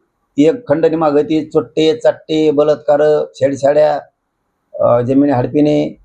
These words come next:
कोणाचं टायर चोरून आणणे, पंक्चर दुकानावाले हे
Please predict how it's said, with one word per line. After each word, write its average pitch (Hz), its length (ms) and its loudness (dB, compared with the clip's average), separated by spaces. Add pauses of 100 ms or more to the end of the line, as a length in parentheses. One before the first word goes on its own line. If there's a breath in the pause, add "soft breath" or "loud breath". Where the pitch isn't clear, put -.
(240)
कोणाचं 135 240 0
टायर 147 320 2
चोरून 143 320 0
आणणे, 147 440 2
पंक्चर 139 600 -2
दुकानावाले 143 580 0
हे 143 420 0